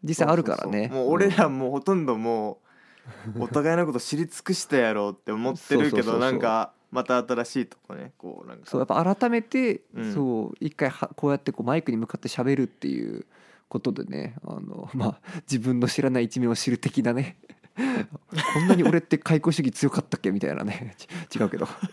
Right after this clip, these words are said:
Speaker 2: <laughs> なるほどな。
Speaker 1: うん。
Speaker 2: そうそう、いや、俺もそれはやっぱ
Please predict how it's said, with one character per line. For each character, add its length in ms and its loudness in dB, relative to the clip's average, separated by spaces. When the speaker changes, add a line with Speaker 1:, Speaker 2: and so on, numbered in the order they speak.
Speaker 2:
<laughs> 920 -6
な 140 -4
る 80 -4
ほ 160 -6
ど 160 -10
な。 280 -8
Speaker 1:
う 20 -14
ん。 240 -10
Speaker 2:
そ 200 0
う 40 2
そ 120 0
う、 60 -2
い 40 0
や、 140 0
俺 180 2
も 120 2
そ 140 0
れ 60 4
は 180 6
や 80 2
っ 20 -4
ぱ 280 -4